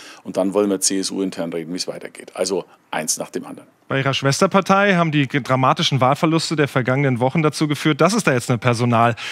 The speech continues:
Speaker 2: ähm, Änderung, Veränderung gibt. Äh, und bei Ihnen geht das einfach so weiter, sagen Sie? Da gibt es keinen Wechsel?
Speaker 1: Wir werden sehen, wie es weitergeht. Für Bayern haben wir heute jedenfalls ein wichtiges weiteres Kapitel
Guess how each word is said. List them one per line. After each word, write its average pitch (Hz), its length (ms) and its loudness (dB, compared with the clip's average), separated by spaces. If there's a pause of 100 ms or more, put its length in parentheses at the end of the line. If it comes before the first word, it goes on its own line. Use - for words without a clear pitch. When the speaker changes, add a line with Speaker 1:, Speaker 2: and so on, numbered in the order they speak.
(200)
Speaker 2:
ähm, 120 400 0
Änderung, 131 320 0
Veränderung 123 480 0
gibt. 143 460 0
Äh, 135 200 2
und 131 200 -2
bei 131 100 2
Ihnen 185 360 2
geht 180 140 0
das 175 100 -2
einfach 151 240 0
so 147 120 0
weiter, 135 300 2
sagen 220 280 -2
Sie? 247 140 -4
Da 175 120 0
gibt 143 200 -2
es 147 120 -6
keinen 175 360 0
Wechsel? 247 400 -4 (2000)
Speaker 1:
Wir 123 120 6
werden 131 160 4
sehen, 120 180 2
wie 113 60 0
es 104 100 -4
weitergeht. 101 460 2
Für 90 120 -4
Bayern 87 320 -4
haben 95 100 -6
wir 90 100 -4
heute 87 200 -6
jedenfalls 87 380 -6
ein 85 140 -8
wichtiges 87 420 -8
weiteres 82 340 -6
Kapitel 85 460 -10